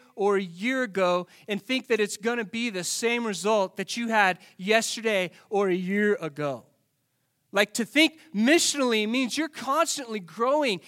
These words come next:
and changing and growing deep into the things of God. Paul knew this, and he was experiencing this. And every new town he went and every new conversation he had, he had to think,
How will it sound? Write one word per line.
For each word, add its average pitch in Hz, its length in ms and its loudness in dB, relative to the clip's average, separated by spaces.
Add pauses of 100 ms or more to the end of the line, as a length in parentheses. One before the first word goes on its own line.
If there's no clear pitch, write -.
(200)
and 196 200 -2
changing 233 720 -2 (200)
and 214 160 -4
growing 240 520 -2
deep 294 320 -2
into 220 240 -6
the 190 160 -10
things 247 420 -4
of 160 180 -8
God. 208 440 0 (880)
Paul 220 220 0
knew 226 260 0
this, - 340 -4 (240)
and 165 100 -14
he 202 80 -6
was 214 140 -6
experiencing 247 840 -6
this. 117 300 -14 (420)
And 151 200 -14
every 226 260 -4
new 254 160 -4
town 233 400 -2
he 220 100 -8
went 175 380 -6
and 165 140 -12
every 240 320 -2
new 233 160 -6
conversation 208 720 -6
he 175 100 -8
had, 160 380 -4 (260)
he 220 200 -4
had 220 160 2
to 202 60 -4
think, 175 460 -6